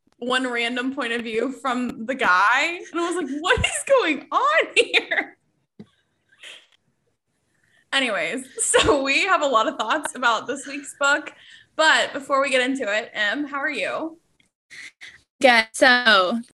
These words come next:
Speaker 2: so I talked to a man in public. So not on the dating apps, nothing.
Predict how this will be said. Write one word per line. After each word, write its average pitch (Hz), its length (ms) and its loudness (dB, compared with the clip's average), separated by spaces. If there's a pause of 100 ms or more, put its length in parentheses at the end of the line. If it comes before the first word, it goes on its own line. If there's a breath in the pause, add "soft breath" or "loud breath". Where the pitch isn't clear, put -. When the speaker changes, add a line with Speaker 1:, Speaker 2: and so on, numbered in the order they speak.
(160)
Speaker 2:
so - 160 -8
I 247 80 2
talked 269 280 -8
to 302 160 -12
a 277 40 -12
man 226 280 -10
in 220 100 -14
public. 196 800 -16 (920 loud breath)
So 233 200 -10
not 214 300 -8
on 302 60 -10
the 311 140 -12
dating 233 400 -10
apps, 202 440 -14
nothing. 208 600 -16